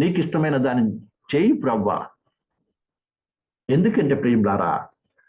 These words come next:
మనం వెళ్ళబోయేది ఆయన దగ్గర ఉండటానికి. ఆయన దగ్గర ఉండటానికి మనం వెళ్ళబోతున్నాము. మరి ఆయన దగ్గరికి వెళ్ళి ఆయనతో ఉండాలంటే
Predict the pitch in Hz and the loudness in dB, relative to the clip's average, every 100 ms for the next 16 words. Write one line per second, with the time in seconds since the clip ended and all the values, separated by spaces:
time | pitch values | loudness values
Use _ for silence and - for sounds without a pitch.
0 | _ - 147 131 113 131 147 131 110 104 | _ -4 0 2 2 2 0 0 2 0
1 | 98 90 - _ _ 92 104 131 131 135 | 0 -4 -6 _ _ -4 0 0 0 0
2 | 117 104 - 87 80 - - - - _ | 0 -2 -2 -4 -4 -6 -10 -12 -20 _
3 | _ _ _ _ _ _ _ _ _ _ | _ _ _ _ _ _ _ _ _ _
4 | _ _ _ _ - 160 233 269 269 269 | _ _ _ _ -4 0 2 2 2 2
5 | 269 269 277 269 277 294 285 285 277 285 | 0 0 2 2 2 0 0 2 2 2
6 | 277 185 - _ _ _ _ _ _ _ | 2 0 -6 _ _ _ _ _ _ _
7 | _ _ _ _ _ 220 220 151 202 247 | _ _ _ _ _ -2 -2 0 0 0
8 | 277 208 226 208 196 196 156 160 139 113 | 2 2 2 0 -2 -2 0 0 -2 -4
9 | 139 | -2